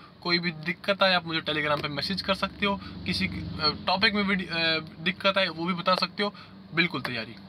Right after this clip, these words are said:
तैयारी में कोई भी एक परसेंट की गुंजाइश नहीं रहनी चाहिए। ये नहीं होना चाहिए कि यार ये टॉपिक मेरे को नहीं आता, मैं इस टॉपिक में रह गया, ठीक है? सिलेबस पूरी तरीके से कंप्लीट होना चाहिए,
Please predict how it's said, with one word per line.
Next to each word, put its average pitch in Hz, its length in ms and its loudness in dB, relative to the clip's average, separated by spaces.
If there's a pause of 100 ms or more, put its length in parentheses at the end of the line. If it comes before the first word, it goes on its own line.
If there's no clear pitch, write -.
(720)
तैयारी 247 460 6
में 247 180 6
कोई 226 360 4
भी 214 180 4
एक 202 260 4
परसेंट 196 520 2
की 202 100 -4
गुंजाइश 185 600 2
नहीं 160 100 4
रहनी 170 180 4
चाहिए। 190 380 4
ये 226 60 8
नहीं 226 100 4
होना 151 140 6
चाहिए 214 280 2 (300)
कि 208 160 6
यार 220 160 4 (400)
ये 196 200 4
टॉपिक 185 320 2
मेरे 170 160 4
को 160 100 -4
नहीं 156 80 0
आता, 180 200 2
मैं 180 80 4
इस 175 100 0
टॉपिक 180 260 2
में 175 120 4
रह 120 120 4
गया, 110 140 -8 (680)
ठीक 202 140 0
है? - 400 -6 (320)
सिलेबस 226 540 4
पूरी 220 380 2
तरीके 190 360 2
से 208 160 -2
कंप्लीट 170 460 -2
होना 127 160 -6
चाहिए, 123 240 -14